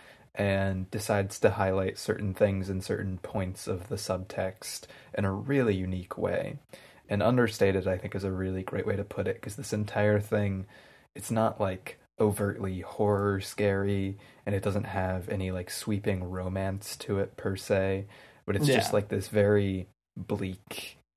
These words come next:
Speaker 1: almost dread-filled film from the very moment the credits <laughs> start.
Speaker 2: Yeah, f-, oh, and since neither of us have seen, um, like, the older Nosferatu movie, I,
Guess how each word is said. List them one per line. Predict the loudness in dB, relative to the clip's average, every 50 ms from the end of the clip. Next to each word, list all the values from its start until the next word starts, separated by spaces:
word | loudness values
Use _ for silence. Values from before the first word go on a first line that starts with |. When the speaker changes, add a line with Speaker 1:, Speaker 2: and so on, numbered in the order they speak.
| _ _ -2
Speaker 1:
almost | 0 0 0 0 0 -2 -2
dread-filled | 0 2 2 2 2 0 -2 -6 -6 -8 0 0 2 2 2 -2 -8
film | -12 -8 -6 -4 -2 -2 -2 -4 -6 -8
from | -10 -6 -6 -4 -2
the | -2 0
very | 2 4 4 4 4
moment | 2 2 0 0 0 0 0 -2 -2 -4 -8 -12 -10 -4
the | -4 -4
credits | -4 0 0 0 0 0 -2 -4 -6 -8
<laughs> | -8 -6
start. | -4 -4 -4 -2 -4 -6 -6 -10 -14 _ -16 -16 -16 -20 -20 -20 _ _ _ _ _ _ _ _ _ _ _ 4
Speaker 2:
Yeah, | 6 10 10 10 10 8
f-, | 4 -4 -8 0
oh, | 4 6 6 6
and | 6 6 6 6
since | 6 6 6 6 6 2
neither | 0 4 6 8 8 8 8 6 6 6
of | 6
us | 6 4 4
have | 4 0 0 0
seen, | 0 -2 0 2 2 4 4 4 4 2 0 -4 -2 2
um, | 4 6 8 8 8 6 4 2 0 0 -2 2
like, | 2 2 2 2
the | 2 2 2 2
older | 4 4 4 4 4 4 2 2 2 6 6 8 8 6 4 2 -2 -2 -2
Nosferatu | 2 4 4 4 4 2 -2 -2 4 6 6 6 6 4 0 0 0
movie, | 2 2 2 2 2 4 4 6
I, | 6 6